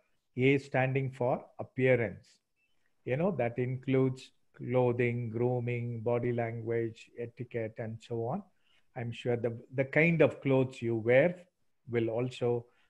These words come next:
convey an image. For example, as a teacher, can I come into one of your classes with spangled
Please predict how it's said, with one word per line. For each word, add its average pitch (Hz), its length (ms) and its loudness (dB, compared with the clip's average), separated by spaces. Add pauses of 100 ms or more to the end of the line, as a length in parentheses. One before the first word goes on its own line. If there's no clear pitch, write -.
(100)
convey 120 380 -4
an 113 120 -6
image. 131 360 -4
For 131 180 4
example, 151 500 2
as 127 180 2
a 127 60 4
teacher, 156 540 4 (840)
can 147 160 2
I 143 100 2
come 139 260 0
into 147 380 2
one 139 200 2
of 139 220 -2
your 139 160 6
classes 127 760 2
with 120 300 2
spangled 127 680 2